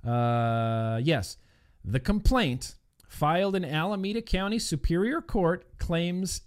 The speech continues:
embattled San Francisco-based Juul also failed to por-, post warnings, you ready for this? About the potential health risks nicotine may pose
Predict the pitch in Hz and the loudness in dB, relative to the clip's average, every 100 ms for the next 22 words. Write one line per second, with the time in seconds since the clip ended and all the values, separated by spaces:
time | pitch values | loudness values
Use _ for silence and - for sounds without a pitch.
0 | - 151 143 151 185 208 - 185 190 196 | -4 -2 0 2 2 0 -4 -2 -2 -2
1 | 226 214 196 226 214 165 170 185 - - | -4 -4 -4 -4 -2 0 0 0 -4 -8
2 | 107 - 180 320 180 104 127 - _ - | -8 -2 2 2 2 0 -2 -8 _ -20
3 | - - - 196 247 208 143 - 127 117 | -20 -10 -2 0 0 2 2 4 4 4
4 | 113 120 - 156 - 170 175 - - 190 | 2 0 -2 2 6 6 4 0 4 6
5 | 220 - 175 196 247 208 123 123 - - | 4 2 0 2 4 4 4 0 -4 -12
6 | _ - 85 185 269 349 370 370 - - | _ -12 -4 -2 -2 -2 -4 -4 -8 -16
7 | - - - 160 180 175 165 151 - 220 | -20 -6 0 4 4 2 0 2 2 2
8 | - 220 226 - _ - 233 285 - 190 | 0 -2 -4 -12 _ -2 2 2 2 2
9 | 156 139 - - - - - _ _ _ | 4 4 0 -4 -6 -8 -14 _ _ _
10 | _ _ _ - 220 - 269 - 190 143 | _ _ _ 0 0 0 -2 0 2 2
11 | 139 139 - 160 170 180 196 - | 4 4 6 6 6 4 2 -4